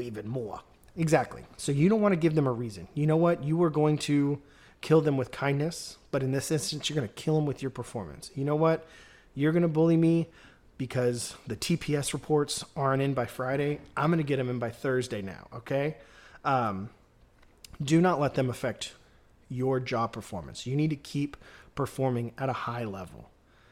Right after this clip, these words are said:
Speaker 2: because at some point, and this is the next, the next step, you wanna talk to them one-on-one.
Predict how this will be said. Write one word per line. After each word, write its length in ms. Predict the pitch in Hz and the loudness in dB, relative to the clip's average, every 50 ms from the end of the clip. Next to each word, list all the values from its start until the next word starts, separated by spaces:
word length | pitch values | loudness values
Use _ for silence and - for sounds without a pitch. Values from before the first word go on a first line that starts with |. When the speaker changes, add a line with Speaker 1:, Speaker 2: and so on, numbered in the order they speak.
| _ _ _ _ _ _ _ _ _ _ | _ _ _ _ _ _ _ _ _ _
Speaker 2:
because 300 | 139 117 - 139 127 117 | -8 -2 0 -2 0 -2
at 120 | 131 - | -4 -6
some 240 | - - 151 147 156 | -2 0 2 2 2
point, 300 | - - 139 127 123 - | 0 -4 -6 -6 -6 -6
and 120 | 123 131 135 | -6 -6 -4
this 140 | 123 - | -4 -4
is 120 | 143 131 - | -6 -6 -4
the 100 | 139 131 | -4 -2
next, 500 | 131 123 120 113 - - - - - - _ _ _ _ _ _ _ _ - - - - _ _ | -2 -2 -4 -6 -8 -12 -14 -14 -20 -20 _ _ _ _ _ _ _ _ -20 -20 -20 -20 _ _
the 100 | - 131 | -10 -6
next 320 | 127 131 151 147 - - - | -4 -2 -2 -4 -4 -6 -8
step, 340 | - - 135 107 - - - - - _ _ _ - - - - - - _ _ _ _ _ _ _ _ _ | -6 -6 -8 -8 -8 -12 -18 -20 -20 _ _ _ -20 -20 -20 -20 -20 -20 _ _ _ _ _ _ _ _ _
you 200 | - 151 151 151 | -8 -4 -4 0
wanna 220 | 147 156 156 151 143 | 4 4 4 4 2
talk 360 | - - - 139 139 135 - | -2 0 2 2 2 2 0
to 120 | - 175 | -2 0
them 360 | 165 160 147 143 143 139 143 - - - _ _ _ _ _ _ _ _ - | 2 2 2 2 0 -2 -4 -8 -12 -20 _ _ _ _ _ _ _ _ -10
one-on-one. 640 | - 143 135 135 131 127 120 120 117 104 92 80 60 | -6 -2 0 2 2 2 0 -2 -2 -4 -6 -8 -10